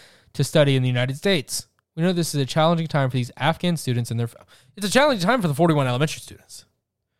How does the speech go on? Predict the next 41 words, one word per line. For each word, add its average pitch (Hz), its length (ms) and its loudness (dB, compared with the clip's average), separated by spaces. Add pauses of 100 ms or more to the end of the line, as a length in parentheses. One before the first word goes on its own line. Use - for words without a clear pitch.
(200)
I 123 80 -6
hate 151 360 -6
to 131 60 -10
tell 117 240 -10
you. 117 80 -18 (1500)
But 139 80 -4
I 160 40 0
guess 185 140 0
there's 202 140 0
a 185 40 2
little 247 280 4
bit 165 80 4
of 131 60 0
good 117 140 -4
news. 101 360 -10 (100)
Good 151 140 2
news 120 340 -2 (460)
is 135 100 -4
that 160 140 6
Americans 190 760 0 (1000)
are 170 100 0
starting 233 300 0
to 233 60 -6
turn 247 180 -2
on 262 140 0
Biden. 143 440 -2
This 151 160 -8
is, 147 160 -4
uh, 143 200 2
via 156 320 -2 (120)
Trending 180 360 -4
Politics. 151 680 -4 (560)
Uh, 120 260 -2
Neil, 156 320 0
Neil 151 180 0
Patel 156 320 -2
over 127 140 -2
there 127 120 -2
at 123 40 -10
Trending 127 220 -6
Politics. 127 500 -6